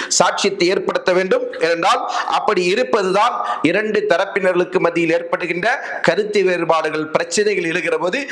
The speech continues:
அதற்கு தீர்வாக அமையும் என்பதையும் மார்க்கம் நமக்கு சொல்லுகிறது.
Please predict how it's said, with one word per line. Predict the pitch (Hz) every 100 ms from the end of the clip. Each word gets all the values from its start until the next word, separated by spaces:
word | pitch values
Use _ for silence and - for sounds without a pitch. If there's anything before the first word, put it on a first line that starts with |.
| -
அதற்கு | - 175 175 175
தீர்வாக | - 196 202 185
அமையும் | 165 175 165
என்பதையும் | 165 160 170 233
மார்க்கம் | 165 165
நமக்கு | 160 147 - 233
சொல்லுகிறது. | 175 156 147 143